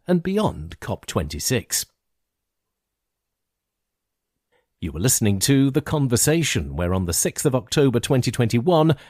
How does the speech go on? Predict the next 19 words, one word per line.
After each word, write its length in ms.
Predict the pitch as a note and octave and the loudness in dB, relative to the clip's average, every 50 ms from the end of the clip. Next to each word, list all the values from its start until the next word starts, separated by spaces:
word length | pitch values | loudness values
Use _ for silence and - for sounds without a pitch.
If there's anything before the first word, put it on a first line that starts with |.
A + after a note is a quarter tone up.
| - _ _ | -20 _ _
Chris 260 | - - G3 C#3+ - - | -4 -2 0 0 -2 -4
Pack, 560 | - - - G#3 F3+ D#2+ - - - - - _ - | -6 -6 -4 -4 -4 -4 -6 -8 -14 -18 -18 _ -14
a 60 | - | -10
lecturer 540 | - - A2 - - - - A#2+ D3 D#3+ G#2 | -6 -4 -4 -4 -4 -4 -2 -2 0 0 -2
in 80 | D#2 | -2
English 400 | E2 G#2 A2+ G#2 F#2 F2+ - - | -2 -2 -2 -2 -2 -4 -2 0
literature 500 | A#2 B2 B2 - - A#2 - - F3+ F3+ | 0 0 2 2 0 -4 -2 -2 -2 -2
at 140 | - - - | -2 -2 -4
Swansea 420 | - - - B2+ B2+ A#2+ G2+ A#2+ A2+ | -4 -2 0 0 2 2 2 2 2
University, 720 | A2+ A2+ A2 G#2 A#2+ G3+ G#3+ F3 - - A#2 C3+ D3+ D#3+ - - - - _ - | 2 2 2 2 4 4 2 4 2 2 2 2 2 0 -2 -6 -18 -20 _ -4
writes, 460 | D3+ D3+ D3+ D3+ C3+ - - - - _ _ _ _ _ _ - | -2 0 0 -2 -2 -2 -4 -4 -4 _ _ _ _ _ _ -4
"Climate 340 | - G3+ G3 F3+ D3+ C3 - | -2 0 2 2 2 2 0
Crisis, 680 | - - A2 F2 E2+ - - F2+ D#2+ - - - - _ _ _ _ | 0 0 0 0 0 -2 -4 -6 -4 -4 -6 -6 -6 _ _ _ _
Why 240 | - E2+ E2 D2+ D2+ | -8 -8 -6 -6 -6
Science 540 | D#2+ - - - B2 G2+ F#2 F2 D#2+ - - | -6 -6 -4 -2 0 0 0 -2 -2 -4 -4
Fiction's 580 | - F#3+ - - - - A2 E2+ D2+ D#2 E2 - | -2 -4 -4 -4 -4 -2 -2 -2 -2 -2 -2 0
Hopes 320 | - B2+ A2 - - - | 0 0 0 0 -2 -4
and 160 | F#2+ D#2+ - | -4 -4 -4
Fears 420 | - - F#3 F#3+ F#3 F#3+ F#3+ - | 0 2 2 4 4 4 4 2